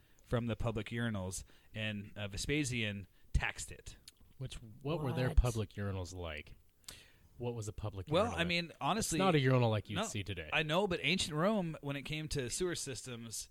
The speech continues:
Speaker 2: They were probably pretty
Speaker 1: way
Speaker 2: advanced.
Speaker 1: beyond their time.
Speaker 2: Yeah.
Speaker 1: Yeah, pretty advanced. What did they collect the urine
Speaker 3: Yeah, what
Speaker 1: for,
Speaker 3: were
Speaker 1: you
Speaker 3: they
Speaker 1: ask?
Speaker 3: using it? Yeah, why w-,
Speaker 2: I did ask.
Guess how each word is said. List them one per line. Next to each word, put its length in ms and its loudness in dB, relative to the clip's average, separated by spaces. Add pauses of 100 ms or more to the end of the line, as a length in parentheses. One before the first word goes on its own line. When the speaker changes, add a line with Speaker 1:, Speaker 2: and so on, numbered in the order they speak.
Speaker 2:
They 60 -2
were 60 0
probably 280 4
pretty 320 2 (260)
Speaker 1:
way 260 6
Speaker 2:
advanced. 200 2
Speaker 1:
beyond 320 0
their 140 0
time. 420 -6
Speaker 2:
Yeah. 180 -2
Speaker 1:
Yeah, 260 -2 (560)
pretty 260 6
advanced. 560 -4 (560)
What 500 -2 (600)
did 180 -4
they 140 -4
collect 540 -10 (120)
the 100 -4
urine 300 -2
Speaker 3:
Yeah, 60 -2
what 80 -2
Speaker 1:
for, 140 4
Speaker 3:
were 60 6
Speaker 1:
you 140 4
Speaker 3:
they 160 6
Speaker 1:
ask? 140 4
Speaker 3:
using 140 8
it? 180 0 (100)
Yeah, 280 2
why 240 4
w-, 200 4
Speaker 2:
I 60 4
did 240 4
ask. 100 6